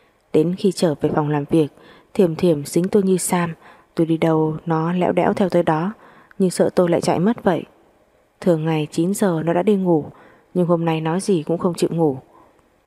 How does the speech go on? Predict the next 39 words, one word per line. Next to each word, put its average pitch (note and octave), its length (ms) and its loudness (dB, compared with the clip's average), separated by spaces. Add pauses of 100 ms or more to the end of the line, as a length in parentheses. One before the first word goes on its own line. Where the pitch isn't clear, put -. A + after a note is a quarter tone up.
(100)
Tôi F#3+ 140 4
đọc E3+ 180 -2
xong F3 280 -2
ba F3 140 0
quyển E3 260 0
truyện - 300 0
rồi D3 340 0
mà D#3 120 -2
nó D3+ 200 -2
vẫn - 200 0
chưa G3+ 160 0
muốn F3 220 0
ngủ. E3+ 220 2 (500)
Mấy D3+ 200 0
lần D#3 380 0
mắt G3 180 -2
nó F3 100 0
sắp G#3+ 220 -2
khép A3+ 220 -2
lại, F#3 220 0 (800)
tôi F3 120 4
đã E3+ 80 4
đặt F#3 160 2
sách - 240 0
xuống F3 300 0
rồi, E3 280 2 (440)
nó E3 160 2
lại F3+ 120 4
lập F3 220 2
tức A3+ 160 2
mở F3+ 140 4
mắt F3+ 200 0
ra. F3 320 0 (640)
"Mẹ F3+ 120 2
ơi, F3+ 340 4
con F#3+ 120 2
không G3 180 2
ngủ F3 200 6
đâu." F3 220 4